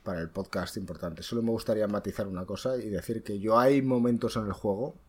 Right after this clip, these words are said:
que según estoy avanzando en escenas o partes del juego, según han acabado, he dicho,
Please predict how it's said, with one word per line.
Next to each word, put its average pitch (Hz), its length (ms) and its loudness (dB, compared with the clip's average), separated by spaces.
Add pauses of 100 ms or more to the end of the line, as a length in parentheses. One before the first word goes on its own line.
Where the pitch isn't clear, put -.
(180)
que 104 120 0
según 123 340 0
estoy 139 240 2
avanzando 110 540 2
en 101 80 -6
escenas 107 680 -6 (680)
o 95 120 -12
partes 139 400 8
del 117 80 2
juego, 143 320 2
según 131 320 2
han 160 120 6
acabado, 135 460 8
he 131 100 0
dicho, 117 460 2